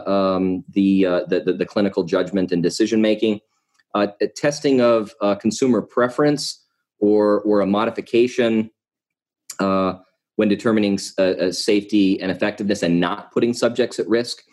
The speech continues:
Again, same kind of thing for, for the diagnostics. Some of these as well, uh, um, th-, there, there are device types that fall into some of these, uh,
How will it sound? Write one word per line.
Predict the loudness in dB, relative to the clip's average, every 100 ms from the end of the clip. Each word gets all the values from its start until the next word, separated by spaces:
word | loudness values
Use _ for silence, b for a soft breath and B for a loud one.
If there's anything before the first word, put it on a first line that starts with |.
| b -4
Again, | -2 -2
same | -2 -2
kind | -2 -2
of | -2
thing | -2 -2
for, | -2 -4 -4
for | -4
the | -2
diagnostics. | -2 -2 -2 -2 -4 -2 -2 -2 -8 _ _ _ _ _
Some | -2 0 2
of | 2
these | 4 2
as | 2
well, | 2 2 2 0
uh, | -4 -8 -10 -2
um, | 0 2 0 -2 -8 _ 0
th-, | 0 2
there, | 0 2
there | 2 2
are |
device | 0 -2 0 0 -2
types | -10 -2 0 0 -4 -12 _ _ _ -4
that | -4
fall | -2 0 0
into | 0
some | -2 -2
of | 0
these, | 2 0 0
uh, | -2 -2